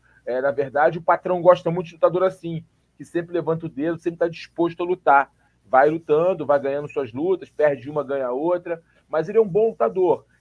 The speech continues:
Tem limitações técnicas, ele é muito forte no boxe, é, mas talvez sim, você tem razão, o desgaste físico pode tá aí batendo na porta dele, fazendo com que a per-, a, as performances dele não sejam o que podem ser,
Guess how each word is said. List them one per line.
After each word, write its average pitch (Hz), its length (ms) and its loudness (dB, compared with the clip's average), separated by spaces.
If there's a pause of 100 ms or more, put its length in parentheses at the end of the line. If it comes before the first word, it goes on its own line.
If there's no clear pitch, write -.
Tem 170 120 -2
limitações 165 600 -6
técnicas, 180 720 0 (160)
ele 139 140 -4
é 151 40 0
muito 165 360 -6
forte - 520 -4 (220)
no 143 100 -8
boxe, 156 600 4 (260)
é, 147 300 0
mas 160 180 -6
talvez 180 440 -6
sim, 165 320 -12
você 127 260 -10
tem 143 140 -14
razão, 135 480 -8 (200)
o - 120 -14
desgaste - 560 0 (160)
físico - 520 -18 (300)
pode 175 520 8 (120)
tá 160 320 2
aí 151 480 -4 (220)
batendo 151 340 -6
na 151 140 -10
porta 143 360 -6
dele, 147 360 -12
fazendo 151 340 -10
com 151 140 -20
que - 120 -10
a 151 60 -4
per-, 151 220 -10 (400)
a, 135 200 -4
as 151 120 -8
performances 170 920 -4
dele 170 320 -10
não 170 140 -14
sejam 170 360 -12
o 165 60 -16
que 170 120 -20
podem 165 340 -8
ser, 135 340 -10